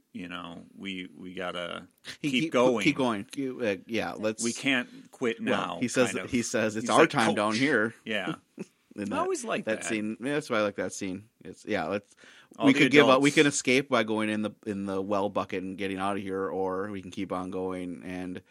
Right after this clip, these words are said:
Speaker 2: like, we, if we, if we leave now, we know it's gonna completely end.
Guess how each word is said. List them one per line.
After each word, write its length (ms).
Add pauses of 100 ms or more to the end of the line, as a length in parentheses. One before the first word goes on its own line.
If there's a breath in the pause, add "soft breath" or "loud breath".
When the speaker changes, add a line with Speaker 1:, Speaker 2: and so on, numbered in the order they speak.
(680 soft breath)
Speaker 2:
like, 180 (120)
we, 140
if 200
we, 120
if 200
we 100
leave 280
now, 480 (100)
we 160
know 540 (920)
it's 160
gonna 200
completely 440
end. 360